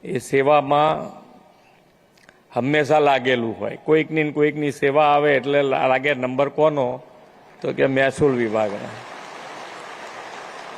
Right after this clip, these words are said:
કોઈ બી જિલ્લામાં કંઈ બી જાય તો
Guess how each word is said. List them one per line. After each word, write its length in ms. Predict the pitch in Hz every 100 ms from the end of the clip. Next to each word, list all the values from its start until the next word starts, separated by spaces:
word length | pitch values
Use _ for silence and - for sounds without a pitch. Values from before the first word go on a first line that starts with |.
| - - - - - - - - - - - - - - - - - - - - - - - - - - - - - - -
કોઈ 240 | - 143 147
બી 420 | 143 156 156 147
જિલ્લામાં 760 | - 135 131 135 156 147 147 147
કંઈ 200 | 147 147
બી 200 | 147 143
જાય 320 | 147 147 139
તો 440 | 135 143 139 143